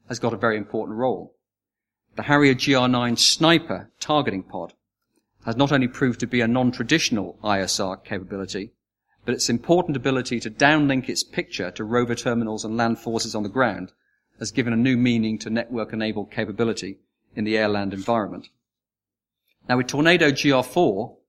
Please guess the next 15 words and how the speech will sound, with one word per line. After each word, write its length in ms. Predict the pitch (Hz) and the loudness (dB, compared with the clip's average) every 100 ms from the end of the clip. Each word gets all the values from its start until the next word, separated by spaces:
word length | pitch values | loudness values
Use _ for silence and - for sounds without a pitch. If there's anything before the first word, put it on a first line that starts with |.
| _ | _
now 200 | 117 117 | 0 2
in 80 | 113 | 2
theatre, 540 | - 151 123 95 101 - _ _ | 4 4 4 0 -8 -12 _ _
and 100 | 113 | -4
the 40 | |
Harriers, 360 | 107 127 117 113 | 2 2 2 -2
in 80 | 110 | -2
fact, 300 | 120 98 - _ - | 0 -2 -4 _ -12
returned 420 | 113 - 117 104 | -8 -2 0 0
home 240 | 113 104 | -2 -4
today, 480 | 95 98 123 78 - _ _ _ _ _ _ _ _ _ | -4 -4 -4 -4 -10 _ _ _ _ _ _ _ _ _
the 180 | 120 120 | -2 2
Lightning 380 | 123 147 139 131 | 4 4 2 0
three 260 | - 185 185 | 2 4 4
pods 500 | - 92 - - | 0 -6 -6 -8